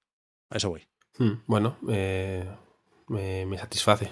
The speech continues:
Speaker 2: tu respuesta por el momento y espero con ganas que llegue el jueves y que, bueno, jueves o viernes, y grabemos otro reload en el que hablemos en profundidad con, con Víctor y con Óscar de este Alan Wake dos, que yo creo que al final, bueno,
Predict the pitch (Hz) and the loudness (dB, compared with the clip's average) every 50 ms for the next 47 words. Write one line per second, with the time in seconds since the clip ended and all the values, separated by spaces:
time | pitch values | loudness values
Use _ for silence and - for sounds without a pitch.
0 | - - - - 113 - - - - 107 - - 101 95 - 98 95 98 98 104 | -10 -8 -4 -4 -2 -2 -2 -2 -2 -2 0 0 -2 0 0 2 4 4 4 4
1 | 107 110 123 123 139 143 - 117 104 95 95 95 92 90 90 90 90 87 87 92 | 4 4 2 0 0 -2 -2 -2 -2 -2 -2 -2 -2 -2 -4 -4 -4 -4 -6 -8
2 | 90 90 90 - - 98 95 98 - 98 98 95 92 95 92 - - 95 95 92 | -8 -8 -8 -4 0 2 2 2 2 2 0 2 2 0 0 0 0 0 2 2
3 | 92 92 90 - - 101 98 104 104 - - - 98 90 87 87 87 87 90 - | 2 0 0 0 0 0 0 0 -2 -4 -4 -4 -2 -2 -2 -2 -4 -6 -10 -8
4 | - - 101 95 90 - 92 92 92 92 - 113 127 - - - - - - - | -4 -2 -2 0 0 2 2 2 4 4 4 2 2 0 -2 -8 -10 -16 -18 -16
5 | - - - - - - - _ - 113 101 92 87 92 95 98 101 98 - - | -14 -12 -12 -14 -14 -16 -12 _ -2 0 0 2 2 4 4 4 4 2 0 0
6 | - 107 - 107 98 95 98 95 95 95 104 117 113 120 107 95 90 - 95 92 | -4 0 2 2 4 4 4 4 6 6 6 4 2 2 0 0 0 0 0 2
7 | 92 95 95 92 - - - 123 113 104 113 98 104 98 98 98 98 95 - - | 2 0 0 -2 -4 -6 -4 -2 -2 -2 0 2 2 4 4 4 2 2 0 -2
8 | 101 95 92 90 90 98 98 - - - 98 95 98 - 98 98 92 92 92 95 | -2 0 -2 -2 -4 -8 -10 -12 -8 -4 -4 -2 -2 0 0 0 2 2 0 0
9 | - - 107 98 101 92 - 101 98 95 98 101 98 98 98 117 127 - - 110 | 0 0 0 0 0 0 0 0 2 2 4 2 2 2 2 0 2 4 4 6
10 | 110 113 120 120 117 110 110 107 107 107 113 131 - _ _ _ _ _ _ _ | 6 6 6 6 4 4 4 6 6 6 4 2 0 _ _ _ _ _ _ _
11 | _ _ - 131 120 131 | _ _ -4 -4 -4 -4